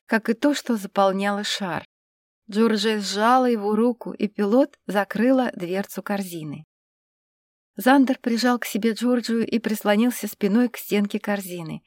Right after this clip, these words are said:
Джорджия сразу почувствовала себя в безопасности. Вопреки ожиданиям Джорджии, шар не взмыл в воздух сразу. Некоторое время он скользил в нескольких сантиметрах от земли.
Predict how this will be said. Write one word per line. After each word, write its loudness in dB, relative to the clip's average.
Джорджия 0
сразу 2
почувствовала -2
себя -4
в -12
безопасности. -6
Вопреки 2
ожиданиям 6
Джорджии, 2
шар 4
не 6
взмыл 4
в -8
воздух -2
сразу. 0
Некоторое 4
время 6
он 4
скользил -2
в -6
нескольких 0
сантиметрах -2
от -2
земли. 2